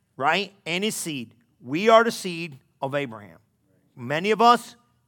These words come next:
but we're all in one body. So he says that one seed, Christ in you, has all those promises in it. Read it, read it, read it, read it, read it.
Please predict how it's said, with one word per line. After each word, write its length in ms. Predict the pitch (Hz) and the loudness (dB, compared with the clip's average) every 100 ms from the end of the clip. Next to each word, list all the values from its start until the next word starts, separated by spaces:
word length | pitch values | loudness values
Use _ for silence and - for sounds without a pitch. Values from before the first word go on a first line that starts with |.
| _ | _
but 120 | - 117 | -18 -14
we're 160 | 117 | -10
all 160 | 123 120 | -10 -12
in 120 | 117 | -14
one 160 | 110 107 | -14 -6
body. 440 | 143 165 110 104 _ _ _ _ _ _ _ _ _ _ _ _ _ _ _ | -4 -4 -8 -20 _ _ _ _ _ _ _ _ _ _ _ _ _ _ _
So 120 | 143 | -8
he 80 | 127 | -6
says 340 | 156 131 110 | -6 -6 -8
that 280 | 123 117 117 | -8 -8 -8
one 440 | 123 147 180 196 | -6 -4 -4 -4
seed, 600 | 196 - 208 160 156 147 | -10 -8 -8 -6 -8 -12
Christ 520 | - 196 160 143 139 | -4 0 0 0 -8
in 260 | - 139 139 | -12 -12 -8
you, 340 | 175 196 202 - | -8 -8 -10 -10
has 240 | - 139 135 | -2 -2 -2
all 160 | 147 | -6
those 200 | 139 123 | -8 -14
promises 840 | - 214 214 170 131 143 131 123 - | -8 -4 -4 -6 -12 -12 -14 -14 -14
in 200 | 139 139 | -12 -10
it. 220 | 131 104 - _ _ _ _ _ _ _ _ | -10 -12 -18 _ _ _ _ _ _ _ _
Read 240 | - 185 190 | -2 2 4
it, 160 | 147 - | 2 0
read 240 | 151 202 190 | 0 2 2
it, 160 | 139 | 2
read 240 | 160 196 185 | 0 0 0
it, 160 | 151 | 0
read 240 | 160 190 185 | 0 2 2
it, 180 | 156 | 0
read 240 | 156 190 202 | 0 2 2
it. 220 | 175 | 2